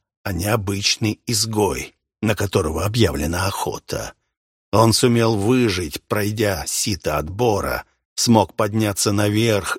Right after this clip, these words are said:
и готов сражаться дальше. Такого недооценивать нельзя. Карта тёмного водоворота загорается одной из последних вместе с дланью бога.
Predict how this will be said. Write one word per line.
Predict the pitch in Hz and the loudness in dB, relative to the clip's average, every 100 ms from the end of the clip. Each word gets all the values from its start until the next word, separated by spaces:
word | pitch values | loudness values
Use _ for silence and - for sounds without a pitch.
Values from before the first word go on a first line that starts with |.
| - | -6
и | |
готов | 120 107 92 113 95 | -2 0 0 -2 0
сражаться | - 92 92 113 - 98 | -2 -2 0 -2 0 -4
дальше. | 78 90 131 139 127 - - 80 - - _ _ _ _ - | -4 0 2 2 0 -4 -2 -4 -6 -10 _ _ _ _ -8
Такого | 98 - 104 98 95 | -6 -4 -4 -4 -6
недооценивать | 92 95 95 82 - 73 69 67 71 - | -6 -6 -6 -6 -4 -4 -2 -4 -6 -6
нельзя. | 78 76 67 69 64 - - _ _ _ _ _ _ _ _ _ - | -6 -4 -2 -2 -2 -4 -10 _ _ _ _ _ _ _ _ _ -6
Карта | 110 98 82 113 | -2 -2 -4 -6
тёмного | 87 - 113 101 101 98 98 | -2 2 2 2 0 2 2
водоворота | 98 110 117 107 110 101 104 101 - 110 | 2 2 2 2 2 2 2 0 0 0
загорается | 107 104 104 98 95 92 104 | 0 2 2 2 0 0 0
одной | 92 98 98 | 0 -2 -2
из | 95 - | -2 -4
последних | 101 - 101 64 71 - - | -2 -2 -4 -4 -6 -8 -8
вместе | 107 104 101 - 156 | -2 0 0 -2 -4
с | 107 | -6
дланью | 98 101 117 95 98 90 104 | -2 2 2 2 0 -2 -2
бога. | 92 78 90 71 65 - | -2 0 -2 0 0 0